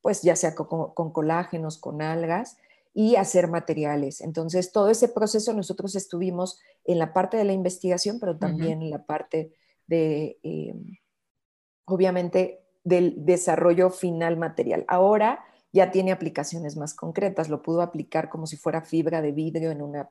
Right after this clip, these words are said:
Speaker 1: silla,
Speaker 2: Guau.
Speaker 1: lo pudo hacer, eh, estos, eh, como,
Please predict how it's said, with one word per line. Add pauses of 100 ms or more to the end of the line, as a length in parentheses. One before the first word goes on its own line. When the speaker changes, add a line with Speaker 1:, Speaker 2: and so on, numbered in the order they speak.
Speaker 1:
silla,
Speaker 2:
Guau. (500)
Speaker 1:
lo
pudo
hacer,
eh, (140)
estos,
eh,
como,